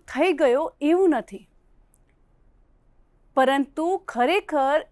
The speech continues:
એ ઉપકરણથી જે ફાયદા વિદ્યાર્થીની અંદર થવા જોઈએ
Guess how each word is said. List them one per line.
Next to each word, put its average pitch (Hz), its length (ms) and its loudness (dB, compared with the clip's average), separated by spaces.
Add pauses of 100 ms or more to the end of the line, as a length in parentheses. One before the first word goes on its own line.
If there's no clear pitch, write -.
એ 311 100 -4
ઉપકરણથી 277 800 -2
જે 339 120 -4
ફાયદા 240 520 -2
વિદ્યાર્થીની 294 720 -4
અંદર 302 240 -4
થવા 262 360 0
જોઈએ 180 400 -10